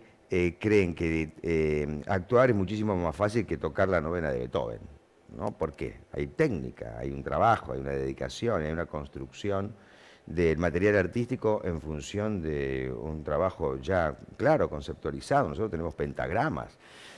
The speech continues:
adentro, arriba del escenario, pentagramas del cuerpo, de la voz, de la puesta.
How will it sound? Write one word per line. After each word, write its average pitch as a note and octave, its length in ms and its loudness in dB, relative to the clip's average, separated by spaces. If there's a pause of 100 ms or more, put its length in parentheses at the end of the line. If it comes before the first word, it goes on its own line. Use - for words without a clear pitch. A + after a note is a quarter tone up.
(140)
adentro, D2+ 400 -2
arriba E2 220 0
del D#2 120 2
escenario, B1 460 -6
pentagramas D2 460 -2
del C2+ 140 -4
cuerpo, G#2+ 480 2
de C2+ 100 -2
la C2 120 -2
voz, G#2 520 2
de C#2 160 -8
la C2+ 100 -4
puesta. A2+ 600 -4